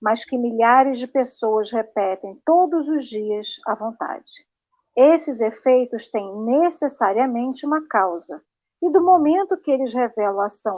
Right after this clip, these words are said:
de uma inteligência e de uma vontade, saem do domínio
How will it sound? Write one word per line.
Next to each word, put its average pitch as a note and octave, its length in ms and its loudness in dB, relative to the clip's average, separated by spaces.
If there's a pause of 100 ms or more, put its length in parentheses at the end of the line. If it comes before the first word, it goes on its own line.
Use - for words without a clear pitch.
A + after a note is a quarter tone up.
(120)
de G3+ 100 -6
uma F#3 280 -8 (1120)
inteligência A#3+ 1120 0
e A#3+ 100 -4
de A3 140 -6
uma G3+ 160 -4
vontade, G3+ 800 0
saem D4+ 460 2
do D4+ 100 -2
domínio B3 480 0